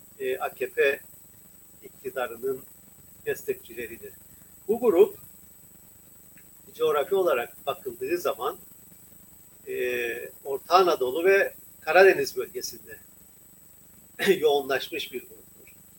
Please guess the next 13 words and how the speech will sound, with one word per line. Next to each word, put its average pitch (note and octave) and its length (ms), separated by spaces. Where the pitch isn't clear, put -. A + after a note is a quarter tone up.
Ve C#3 180
bu A3 160
grup, G#3+ 400
e, D3+ 520
savaşta F3 880
esir G#3+ 460
alınan C#3 560
insanlar D#3 880
nasıl D#3 320
ki E3 440
hayatta D#3 560
kalabilmeleri E3 960
için C3 400